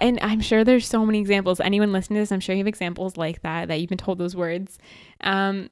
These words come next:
so we're gonna, we're gonna actually talk about what warranties do actually represent. Five things that they actually do represent. So number one, you potentially are, you're potentially buying something you can't afford to, um, replace or repair.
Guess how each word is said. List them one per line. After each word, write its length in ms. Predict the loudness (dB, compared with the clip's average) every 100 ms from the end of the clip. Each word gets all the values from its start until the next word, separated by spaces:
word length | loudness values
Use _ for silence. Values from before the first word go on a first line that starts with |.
| -6
so 100 | -2
we're 140 | 2
gonna, 240 | 2 0
we're 80 | -2
gonna 120 | -2 -2
actually 160 | -2
talk 160 | 0 4
about 180 | 4 4
what 220 | 2 2
warranties 420 | 0 0 -2 -4
do 540 | -4 0 2 4 2 2
actually 400 | -2 -2 -2 0
represent. 580 | 0 -2 -2 -2 -2 -10 -20 -20 -4
Five 300 | 2 2 2
things 220 | 0 0
that 140 | 0
they 140 | 0 0
actually 420 | 0 0 -4 -4
do 240 | -2 -2 -2
represent. 480 | -2 -6 -8 -12 -2
So 400 | 2 4 2 0 -8 _ _ _ _ -4 4
number 220 | 6 6
one, 420 | 6 2 2 -4 -10 -20 -20 _
you 80 | -2
potentially 560 | 0 0 0 0 2
are, 260 | 2 2 -2 -12 _ _ _
you're 200 | -2 -2
potentially 360 | 0 -2 0 2
buying 280 | 4 2
something 340 | 0 -4 -4 -6
you 60 |
can't 240 | -6 -4 -4
afford 340 | -2 -2 -2
to, 340 | -2 -2 -2 -4 _ _ -8
um, 340 | -6 -4 -2
replace 420 | -4 -2 -4 -4 -4
or 100 | -4
repair. 640 | -4 -6 -8 -6 -6 -8